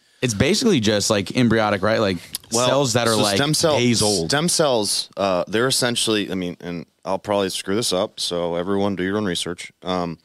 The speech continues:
Speaker 2: but they're, they're basically in a form before they have a purpose or know what they're supposed to be doing. So if you can inject stem cells into a place of your body, for example, a lot of times, like, do it for bad knees or shoulders.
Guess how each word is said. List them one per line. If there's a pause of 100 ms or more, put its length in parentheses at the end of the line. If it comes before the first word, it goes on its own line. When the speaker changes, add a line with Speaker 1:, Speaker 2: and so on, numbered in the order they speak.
(560)
Speaker 2:
but
they're,
they're
basically
in
a
form
before
they
have
a
purpose
or
know
what
they're
supposed
to
be
doing. (680)
So (400)
if
you
can
inject
stem
cells
into
a
place
of
your
body,
for
example,
a
lot
of
times,
like,
do
it
for
bad
knees
or
shoulders.